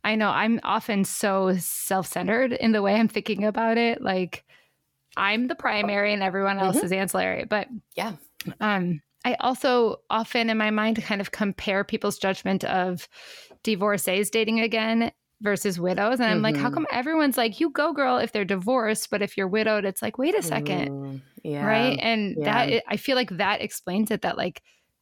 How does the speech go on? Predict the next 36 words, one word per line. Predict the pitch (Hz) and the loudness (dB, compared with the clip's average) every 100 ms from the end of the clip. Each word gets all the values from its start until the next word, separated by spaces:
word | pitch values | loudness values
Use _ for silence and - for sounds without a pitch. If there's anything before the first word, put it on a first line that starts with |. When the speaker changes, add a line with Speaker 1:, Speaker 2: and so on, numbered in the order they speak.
| _ _ _ - | _ _ _ -6
Speaker 1:
just | 208 - - - - | -4 -4 -6 -10 -6
hits | 175 214 - | -2 -2 -2
the | 208 | 0
nail | 196 190 | 2 2
on | 185 | 0
the | 175 | 0
head | 156 202 214 | 0 0 0
with, | 190 175 - - | 0 -4 -4 0
no, | 247 294 | 2 4
it's | 214 - - | 0 -4 -12
pain. | - 208 277 294 196 | -4 0 4 4 2
It's | - | 0
like, | 196 | -2
we're | 208 - | -2 -2
all | - 190 208 | 0 0 2
in | 208 | 2
pain. | - 185 - - - | 2 0 -2 -2 0
We're | 190 - | 0 0
all | 190 190 185 180 - | 0 2 2 2 0
Speaker 2:
Mm-hmm. | 143 135 _ _ _ _ _ - | -2 -8 _ _ _ _ _ -2
Speaker 1:
not | 220 170 | 0 0
ready | 190 202 220 | 0 2 2
to | 214 | 2
give | 208 190 | 2 0
up | 190 - | -2 -2
the | 196 | -2
life | 180 180 - - | -2 -4 -4 -4
that | - | -2
we | - | -4
had | 156 175 - - - 170 - | -2 -2 -2 -2 -4 -8 -8
Speaker 2:
Right. | 175 208 | -4 0
Speaker 1:
with | 285 190 - | 2 2 0
that | - - | -4 -4
person. | 190 190 - - 180 185 - _ | -2 -2 -2 -2 -2 -2 -4 _
And | 180 | -2
Speaker 2:
Yeah. | 170 165 165 143 | 0 2 0 -4